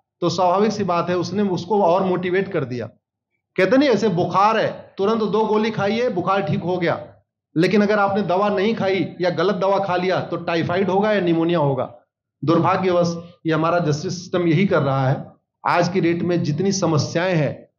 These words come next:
चाहे वो घूसखोरी है, जमाखोरी है, मिलावटखोरी है, कालाबाजारी है, नशा तस्करी है, मानव तस्करी है, सोना तस्करी है, drug smuggling है,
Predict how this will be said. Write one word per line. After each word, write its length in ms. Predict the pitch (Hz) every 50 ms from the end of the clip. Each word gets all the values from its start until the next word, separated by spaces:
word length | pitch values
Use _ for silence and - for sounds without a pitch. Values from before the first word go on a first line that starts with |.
| _ _ _ _ -
चाहे 180 | - 156 151 156
वो 260 | 156 160 160 160 151
घूसखोरी 600 | 131 - 160 160 143 - - 135 156 165 196 190
है, 180 | 165 175 185 170
जमाखोरी 580 | 135 147 151 151 151 147 147 147 156 175 185
है, 200 | 165 160 170 165
मिलावटखोरी 640 | 151 147 147 143 147 143 127 - - 160 170 185 190
है, 160 | 165 160 175
कालाबाजारी 720 | 170 175 147 147 143 131 131 131 127 147 156 156 170 170
है, 320 | 151 160 160 156 156 - - - _ - 139
नशा 260 | 143 156 - 202 196
तस्करी 440 | 196 196 180 175 165 - 165 151 165
है, 140 | 143 147 147
मानव 440 | 139 135 143 160 175 185 185 185 170
तस्करी 320 | 147 - - 156 156 160
है, 140 | 143 147 135
सोना 280 | 135 - 151 160 170 175
तस्करी 440 | 175 170 143 - - 156 151 156
है, 320 | 143 135 131 127 131 - - _ _ _ _ _ _ _ _ _ _ _ _ _ - 135
drug 300 | 127 156 151 - 196 202
smuggling 500 | - 185 160 180 170 175 185 185 180 160
है, 460 | 151 143 127 - - - - _